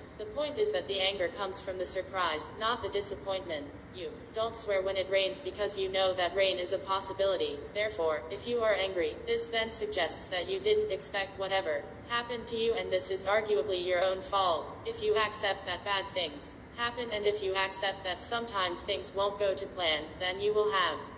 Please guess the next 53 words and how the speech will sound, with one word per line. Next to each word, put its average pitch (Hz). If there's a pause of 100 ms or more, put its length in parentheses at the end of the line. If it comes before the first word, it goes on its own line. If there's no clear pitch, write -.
(140)
no 214
need 233
to 214
be 202
angry 196
because 185
you 196
will 196
have 190
accounted 196
for -
it 175
and 185
prepared 208
mentally 185 (180)
for 208
it. 151 (260)
Now, 170
when 208
your 214
partner 214
cheats 170
on 180
you, 170
or 196
when 226
a 214
service 214
provider 196
doesn't 208
deliver 196
a 170 (180)
good 233
service, 214
you 220
will 233
think 214
of 185
it 180
as 180
being 196
simply 170
a 208
part 233
of 190
life, 170
just 226
like 196
the 190
rain. 175 (300)
Control 214
your 202
reaction. 185